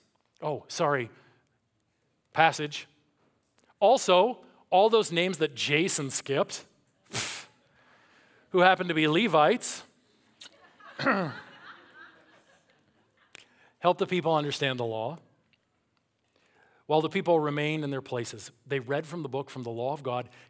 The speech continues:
clearly, and they gave the sense so that the people understood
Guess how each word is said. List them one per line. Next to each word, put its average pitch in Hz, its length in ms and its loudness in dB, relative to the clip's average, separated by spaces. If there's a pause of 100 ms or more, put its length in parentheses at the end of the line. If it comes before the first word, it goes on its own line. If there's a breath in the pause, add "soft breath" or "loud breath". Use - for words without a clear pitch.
(120)
clearly, 175 680 -6 (440 soft breath)
and 143 140 -8
they 143 140 -4
gave 165 380 -6
the 113 120 -6
sense - 760 -4 (520)
so 170 140 -8
that 143 140 -4
the 143 60 -12
people 151 380 -8
understood 147 1000 -6